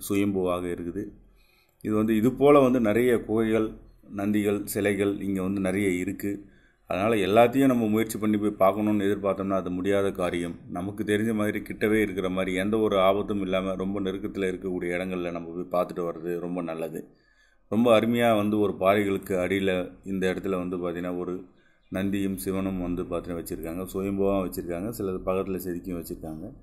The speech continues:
இது போல குகைகள் இங்க வந்து மலைகள்ல நிறைய இருக்கு அப்படின்றத வந்து சொல்றாங்க. இப்போ கிட்டத்தட்ட நம்ம இறங்கி வந்துட்டோம். இது வந்து பார்த்தீங்கன்னா முதல் மலையை வந்து ஆரம்பிக்கிறப்பவே ஒரு நாற்பது, ஐம்பது படிக்கட்டுகள் ஏறப்பவே வந்து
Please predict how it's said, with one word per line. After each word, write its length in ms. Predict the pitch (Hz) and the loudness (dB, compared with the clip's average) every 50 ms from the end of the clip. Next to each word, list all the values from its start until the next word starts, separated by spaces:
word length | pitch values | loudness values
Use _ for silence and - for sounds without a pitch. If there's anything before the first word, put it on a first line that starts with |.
| - - - - - - - - | -20 -20 -20 -20 -20 -20 -20 -6
இது 140 | - 110 107 | -4 -4 0
போல 200 | 110 127 135 135 | 2 4 4 4
குகைகள் 500 | 127 - 110 117 131 139 131 127 127 120 117 110 107 | 4 2 0 2 4 4 4 4 4 4 4 2 2
இங்க 200 | 101 101 98 98 | 0 0 0 0
வந்து 200 | 95 101 107 104 | 0 0 0 0
மலைகள்ல 520 | 95 92 95 101 95 98 95 95 92 90 | 0 0 -2 0 0 0 0 0 0 -2
நிறைய 360 | 87 87 87 87 95 101 104 98 | -2 -4 -4 -4 -2 0 2 2
இருக்கு 400 | 90 90 90 92 90 - 95 90 85 | 2 0 -2 -4 -6 -4 -4 -2 -2
அப்படின்றத 460 | 82 80 78 87 80 78 82 80 78 82 | -2 -4 -4 -6 -6 -6 -6 -6 -6 -6
வந்து 260 | 80 80 85 98 98 90 82 78 - - - | -6 -4 -4 -2 -2 -2 -2 -6 -8 -12 -10
சொல்றாங்க. 460 | - 82 82 80 85 82 80 80 90 101 - - _ _ _ _ _ _ _ _ _ | -10 -8 -6 -4 -4 -6 -6 -6 -10 -12 -14 -18 _ _ _ _ _ _ _ _ _
இப்போ 140 | 92 87 85 | -16 -14 -10
கிட்டத்தட்ட 340 | 80 87 80 82 90 90 - | -10 -10 -8 -8 -8 -6 -4
நம்ம 220 | 113 110 104 92 92 | -4 -2 -2 -2 0
இறங்கி 280 | 90 90 92 104 104 95 | 0 0 2 2 0 0
வந்துட்டோம். 420 | 90 92 90 95 - 95 101 - - - - - - - | 0 -2 -2 -2 -2 -2 -4 -4 -6 -12 -18 -20 -14 -10
இது 180 | 95 92 87 90 | -8 -6 -4 -4
வந்து 200 | 87 92 95 101 | -4 -4 -4 -4
பார்த்தீங்கன்னா 400 | 95 95 87 90 104 110 104 95 | -4 -4 -4 -2 -2 -2 -2 -2
முதல் 260 | 90 90 95 107 110 107 | -2 -2 0 0 0 0
மலையை 380 | 101 95 92 92 90 92 95 92 | 0 0 0 0 0 0 0 0
வந்து 240 | 85 87 95 107 101 90 | 0 -2 -2 0 0 4
ஆரம்பிக்கிறப்பவே 800 | 85 90 101 104 95 92 90 95 87 87 - - 92 90 98 110 | 4 4 4 4 2 -2 -2 -2 -2 -2 -2 -4 -4 -2 0 0
ஒரு 200 | 104 92 87 - | 0 -2 -2 -2
நாற்பது, 360 | 90 87 90 90 90 101 90 | 0 0 0 0 0 -2 -2
ஐம்பது 240 | 90 90 87 87 85 | -2 -2 -2 -4 -4
படிக்கட்டுகள் 540 | - - 82 87 85 90 80 92 82 92 113 113 - - _ _ _ _ _ _ _ - | -4 -6 -8 -6 -6 -6 -6 -4 -4 -4 -6 -6 -10 -18 _ _ _ _ _ _ _ -4
ஏறப்பவே 440 | 98 101 95 95 92 90 98 104 104 | -2 0 0 0 -2 -2 -2 -2 -2
வந்து 280 | 98 90 92 92 107 | -2 -4 -4 -4 -4